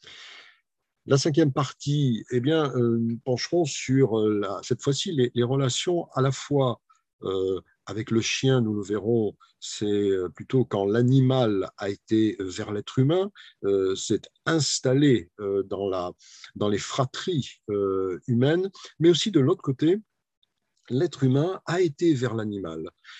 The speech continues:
Euh, alors cela nous a donné, euh, pas mal de choses que nous évoquerons, bien sûr, euh, les guerriers loups, les hommes loups,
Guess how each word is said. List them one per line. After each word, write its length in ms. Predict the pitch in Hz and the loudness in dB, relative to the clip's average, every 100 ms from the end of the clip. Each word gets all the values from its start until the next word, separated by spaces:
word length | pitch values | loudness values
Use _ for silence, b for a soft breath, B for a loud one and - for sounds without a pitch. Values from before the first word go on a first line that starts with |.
| B B - | B B -6
Euh, 220 | 90 95 113 | 0 0 2
alors 240 | 120 123 | 2 2
cela 300 | - 127 123 | 2 2 4
nous 240 | 117 107 110 | 2 -2 -4
a 20 | |
donné, 400 | 107 110 117 95 | -2 2 2 0
euh, 380 | 80 _ _ - - | -4 _ _ -20 -10
pas 100 | 101 | -8
mal 240 | 101 107 104 | -4 -4 -2
de 100 | 113 | -2
choses 360 | - 165 175 | 0 0 0
que 80 | - | -4
nous 200 | 101 104 | -6 -4
évoquerons, 520 | 101 120 - 156 170 | -4 -4 -2 -2 0
bien 200 | 123 113 | 0 -2
sûr, 540 | 117 - 139 135 101 101 | -4 -2 0 2 2 0
euh, 240 | 101 98 | 0 -2
les 100 | 101 | -4
guerriers 420 | 95 107 101 113 | -2 -2 2 2
loups, 400 | 117 151 175 180 | 4 0 -2 -2
les 280 | 127 104 95 | 0 0 0
hommes 200 | 107 117 | 0 2
loups, 320 | 123 160 190 | 0 0 -4